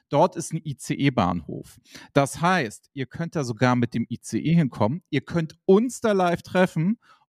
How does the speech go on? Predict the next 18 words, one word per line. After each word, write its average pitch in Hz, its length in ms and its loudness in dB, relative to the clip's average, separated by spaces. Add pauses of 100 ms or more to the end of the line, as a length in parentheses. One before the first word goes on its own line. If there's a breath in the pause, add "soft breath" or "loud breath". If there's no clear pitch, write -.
Und 120 220 -8
der 98 160 0
James 143 540 -2
veranstaltet 180 640 -4
das, 208 260 0
aber 139 200 2
der 139 140 -4
James 180 360 -8
ist - 160 -10
so 147 280 2
viel 220 200 -6
mehr 180 400 0
als 147 180 -6
nur 160 140 4
die 143 120 0
Heide 151 220 0
Kart 151 260 -2
Show. 190 160 0